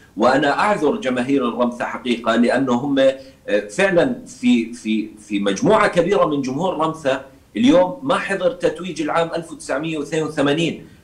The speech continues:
فأصبح هو بأمس الحاجة وإنه يشوف فريقه بطل للدوري.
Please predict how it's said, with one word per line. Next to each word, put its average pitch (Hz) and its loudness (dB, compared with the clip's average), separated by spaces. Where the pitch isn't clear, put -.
فأصبح - 2
هو 151 4
بأمس 147 0
الحاجة 170 -2
وإنه 139 -2
يشوف 156 -4
فريقه 139 2
بطل 123 0
للدوري. 107 0